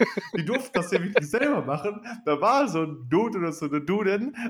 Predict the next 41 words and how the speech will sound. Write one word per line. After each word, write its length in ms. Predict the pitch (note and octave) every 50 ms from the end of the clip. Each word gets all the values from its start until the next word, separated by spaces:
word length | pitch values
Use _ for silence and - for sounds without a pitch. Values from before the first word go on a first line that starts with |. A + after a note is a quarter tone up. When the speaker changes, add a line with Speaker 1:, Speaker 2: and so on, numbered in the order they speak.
| -
Speaker 2:
und 140 | - E3 D3
die 80 | D3+ F#3
hat 160 | A3 A#3+ -
den 100 | F#3+ F3
Schaum 300 | - G#3 G#3+ A#3+ B3 A#3+
genommen 260 | A#3+ G#3 G#3 G#3 G3+ G#3
und 60 | G3+
hat 60 | G3+
den 80 | G3 G3
schön 440 | - - - G#3 A#3 C4 C4+ B3
da 260 | A#3 G3+ G3+ G#3 G3 D#3+
auf 300 | F#3 G#3 G#3+ G#3+ - G#3
die 100 | F#3 E3+
Brüste 500 | - - C3 E3+ F#3 - - - F3+ E3
der 120 | D#3+ -
Damen 420 | A#2+ C#3 C#3 D3 D3 C#3 C#3 C3+
verteilt, 480 | B2+ - C#3 - C#3 B2+ A2+ A2 G#2+ -
so. 100 | - A2+
Speaker 1:
Ja. 160 | G#2+ - - - - - - F#3+ F3 D3+
Speaker 2:
Und 100 | - D3 D3+
ich 80 | D#3+
auch 160 | E3+ F3+ F#3 F3+
denk 180 | - F3+ F3 E3
so, 240 | - - F3 E3+ E3
ich, 260 | C#3+ - D3+ D3+ D3 -
wieso 320 | - F3 E3 F3 F3 F3+ F3
kann 180 | F3+ F#3+ F#3+ F#3
ich 100 | F3+ F3
nicht 140 | E3+ E3
selber 320 | E3 F3+ G3 F#3+ E3 C3 A#2
hier 160 | A#2+ B2+ B2 A#2+
meinen 220 | A#2+ A#2+ A#2+ A#2+
Schaum? 280 | - - C3+ C3 B2 A2+
Jetzt 160 | A#2 A#2+ - E3+
muss 160 | F3 F3 -
das, 180 | F3 E3+ F3 -
muss 220 | F3+ F3+ - -
mich 80 | F3+ F3
da 140 | - D#3 D3
ja, 180 | D3+ D3+ D3
also 160 | C#3+ C#3 C3+